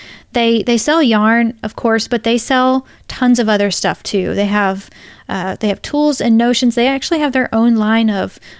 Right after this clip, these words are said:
of knitting needles and crochet hooks and other different types of notions and crochet kits and just lots of little things. And you'll find whatever. It's usually just a hodgepodge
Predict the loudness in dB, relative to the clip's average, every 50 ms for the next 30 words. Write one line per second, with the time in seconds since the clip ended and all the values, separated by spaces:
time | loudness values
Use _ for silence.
0 | -6 -4 -4 -2 0 0 0 2 2 2 2 2 2 2 2 0 0 -2 -4 -6
1 | -8 -6 -6 -6 -6 -8 -8 -8 -4 -2 0 0 0 2 0 0 -2 -4 _ -10
2 | -12 -12 -12 -16 -20 -20 -20 -20 -20 _ _ -4 -2 0 0 0 -2 -4 -4 -4
3 | -6 -6 -8 -10 -10 -12 -12 -10 -6 -4 -2 -2 0 0 -2 -2 -2 -4 -6 -6
4 | -4 -4 -4 -4 -4 -2 0 2 2 2 0 0 0 0 0 0 0 0 -2 -4
5 | -4 -4 -6 -4 -2 -2 -2 -2 -2 -4 -4 -4 -4 -4 -8 -10 -8 -6 -6 -4
6 | -6 -8 -8 -12 -18 -20 -20 -20 -20 _ _ -12 -12 -12 -8 -4 -2 0 0 0
7 | 0 -2 -2 -2 0 0 0 -2 -2 -4 -6 -6 -6 -6 -2 0 2 2 2 0
8 | 0 -2 0 0 0 0 -2 -2 -2 -2 0 0 0 0 0 -2 -4 -4 -6 -6
9 | -8 -8 -8 -10 -10 -8 -4 0 0 0 2 0 0 0 -2 -2 -4 -6 -6 -4
10 | -4 -4 -4 -6 -6 -6 -4 -4 -6 -8 -10